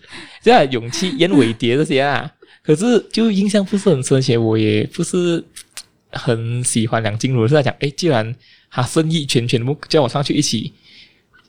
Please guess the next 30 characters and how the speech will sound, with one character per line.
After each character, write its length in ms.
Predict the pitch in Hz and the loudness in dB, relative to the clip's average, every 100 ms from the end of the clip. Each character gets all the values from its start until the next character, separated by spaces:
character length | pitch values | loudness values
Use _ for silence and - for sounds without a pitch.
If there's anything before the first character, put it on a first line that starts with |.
| - | -4
就 140 | 165 | 0
是 80 | 175 | 2
一 60 | 185 | 2
起 480 | - 104 104 131 _ _ _ | 2 0 -2 -6 _ _ _
去 140 | - | -4
看 200 | 156 160 | -2 -2
演 100 | 131 | -2
唱 160 | 143 135 | -4 -2
会 100 | 135 | -2
啊， 80 | - | -2
OK 240 | - 185 | -4 -2
咯， 140 | 196 196 | -2 -4
就 60 | |
去 140 | - 208 | -6 -4
看 220 | 180 196 | -2 -2
咯。 320 | 202 202 202 202 _ _ - - | 0 2 2 -2 _ _ -20 -10
过 120 | - 165 | 0 2
后 40 | |
就 100 | 170 | 2
跟 160 | 147 127 | 2 2
着 80 | |
他 100 | 135 | 2
的 60 | 131 | 2
家 120 | 131 | 2
人 80 | 113 | 0
一 40 | |
起 120 | 131 110 | -2 -6
去。 380 | - 127 - - _ _ _ - - | -4 -4 -6 -20 _ _ _ -20 0
过 160 | 180 | 2
后 380 | 202 123 120 - | 4 2 0 -10